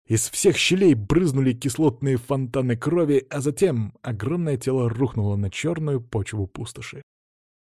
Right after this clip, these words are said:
К этому моменту как раз подоспели силы подмоги. Из всех орудий отстреливали выживших демоноидов, поднимая в воздух зеленоватые пары.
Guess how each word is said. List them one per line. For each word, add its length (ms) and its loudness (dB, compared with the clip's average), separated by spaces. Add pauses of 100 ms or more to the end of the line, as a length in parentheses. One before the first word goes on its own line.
(460)
К 60 -6
этому 260 2
моменту 460 2
как 220 -10
раз 180 -2
подоспели 560 -2
силы 320 0
подмоги. 600 -6 (680)
Из 200 -4
всех 320 2
орудий 360 8
отстреливали 600 6
выживших 540 2
демоноидов, 760 2
поднимая 440 2
в 80 -4
воздух 300 2
зеленоватые 760 4
пары. 540 -4